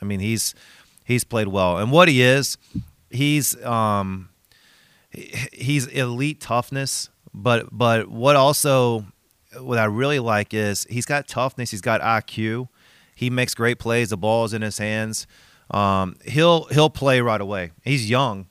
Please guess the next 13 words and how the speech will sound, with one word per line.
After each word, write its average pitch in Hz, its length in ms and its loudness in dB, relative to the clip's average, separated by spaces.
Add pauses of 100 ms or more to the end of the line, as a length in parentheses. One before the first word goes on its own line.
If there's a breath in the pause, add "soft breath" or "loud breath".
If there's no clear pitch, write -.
(100)
He's 113 140 -6
only, 127 160 0
he 117 40 -4
just 123 200 -2
turned 120 240 2
eighteen, 113 480 -4
but 92 100 -6
he's 101 180 -4
young. 104 340 0
But 98 260 0 (400 loud breath)
he's 156 240 0
already 139 240 6
played 117 580 0